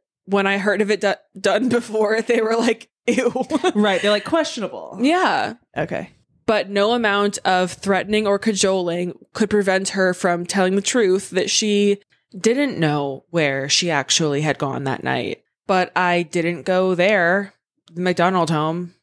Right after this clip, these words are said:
Speaker 2: Right.
Speaker 1: I have never been there."
Speaker 2: <sighs> Oh, man.
Speaker 1: Um, the jury actually have a weirdly conflicting recollection of what she did tell them that day.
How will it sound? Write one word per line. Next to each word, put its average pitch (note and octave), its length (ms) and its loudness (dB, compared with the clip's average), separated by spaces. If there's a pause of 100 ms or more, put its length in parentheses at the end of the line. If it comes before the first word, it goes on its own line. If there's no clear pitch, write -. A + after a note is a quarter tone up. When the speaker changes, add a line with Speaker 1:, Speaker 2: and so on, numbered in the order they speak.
(140)
Speaker 2:
Right. C#3+ 440 -2
Speaker 1:
I F3 80 2
have F#3+ 140 2
never E3+ 380 2
been D3 220 -6
there." - 380 -10 (600)
Speaker 2:
<sighs> - 20 -10
Oh, - 260 -10 (440)
man. - 100 -18 (400)
Speaker 1:
Um, A3+ 340 2
the A#3 120 2
jury A3+ 460 2
actually G#3 380 0
have F#3 240 2
a F#3 80 4
weirdly F3+ 600 2
conflicting F3+ 840 -2 (360)
recollection F#3 640 0
of E3+ 200 -2
what D3+ 300 -2
she A3 260 -2
did G#3 280 0
tell A#3 240 0
them B3 180 0
that C4 180 -2
day. D4 460 -2